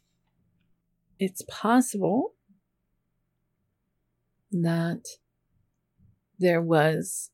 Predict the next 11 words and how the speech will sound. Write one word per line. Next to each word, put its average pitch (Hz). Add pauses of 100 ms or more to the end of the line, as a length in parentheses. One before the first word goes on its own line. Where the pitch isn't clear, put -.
(240)
a 175
legacy 165
that 147
had 165
to 190
do 156
with 151
money 170 (1300)
or, 180 (600)
uh, 247 (240)
commerce, 190